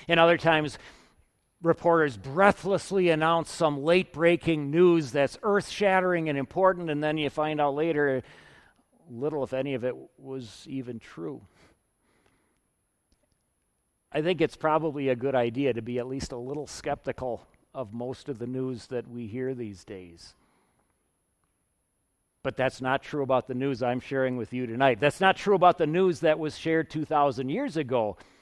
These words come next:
this night, for a good reason. Consider the source. That news was delivered by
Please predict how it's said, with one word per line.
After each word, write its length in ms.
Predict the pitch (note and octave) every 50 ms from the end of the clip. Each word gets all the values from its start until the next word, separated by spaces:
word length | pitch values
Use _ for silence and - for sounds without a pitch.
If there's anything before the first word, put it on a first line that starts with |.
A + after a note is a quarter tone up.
| _ _
this 340 | - G#2+ B2 B2+ A2+ - -
night, 360 | A2 A2 A2 G#2+ G2 F#2 - - - - - _ _ _ _ _ _ _ _ _ _ _ _ _ _ _ _ _ _
for 140 | - C#3+ C#3
a 40 | B2
good 180 | A2+ C#3 A#2+ A#2
reason. 400 | C3 C#3 C3 B2 G2 G2 D#2+ - _ _ _ _ _ _ _ _ _ _ _ - - - - _ _ _ _ _ -
Consider 460 | - B2+ G#2+ - - D3 B2 B2 A2+
the 120 | G2 G#2+
source. 600 | - - - B2 G#2 G2 - - - - - - - - _ _ _ _ _ _ _ _ _ _ _ _ _ _ _ _ - - - - -
That 240 | C#3+ D#3+ G#3+ - G#3+
news 360 | F#3+ G3 F#3 F3+ F#3+ E3 B2
was 260 | D3 D3 C#3 B2+ G#2
delivered 560 | - C#3 A#2+ B2 E3 G#3+ G#3+ D#3+ D#3 C#3+ A2
by 460 | A2+ B2+ A#2 A2+ A2 A2+ A#2 C3 G#2